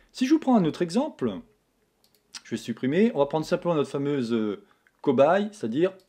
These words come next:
Suzanne. D'accord ? Hop, on va la mettre comme ça. Et on va récupérer le modificateur Remesh. Donc là, vous voyez, il est très moche.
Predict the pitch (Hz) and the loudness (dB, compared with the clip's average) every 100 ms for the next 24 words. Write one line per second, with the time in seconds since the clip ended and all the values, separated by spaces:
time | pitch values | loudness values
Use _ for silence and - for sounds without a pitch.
0 | - - 151 110 85 82 _ _ _ _ | -18 -10 -6 -6 -8 -12 _ _ _ _
1 | _ _ _ _ - - 151 185 - _ | _ _ _ _ -16 0 0 0 -8 _
2 | _ _ _ _ _ _ _ _ _ _ | _ _ _ _ _ _ _ _ _ _
3 | - 160 - - 107 107 110 - 113 - | -6 -6 -6 -12 -6 -4 -4 -2 -4 -2
4 | - 165 190 226 _ _ _ _ _ _ | 0 2 2 -2 _ _ _ _ _ _
5 | _ _ _ _ _ _ _ _ _ _ | _ _ _ _ _ _ _ _ _ _
6 | _ _ 147 143 151 180 202 175 156 214 | _ _ -4 2 2 2 -2 0 4 4
7 | 175 160 170 175 - 135 170 180 196 - | 4 0 -2 -6 0 0 4 2 2 -4
8 | _ _ _ _ _ - 139 147 98 - | _ _ _ _ _ -4 0 0 0 -4
9 | - - _ _ _ _ _ _ _ _ | -12 -16 _ _ _ _ _ _ _ _
10 | _ _ _ _ 113 196 208 156 214 139 | _ _ _ _ 0 4 6 6 4 4
11 | 113 135 - 143 110 - - - | 2 0 0 2 2 -2 -14 -18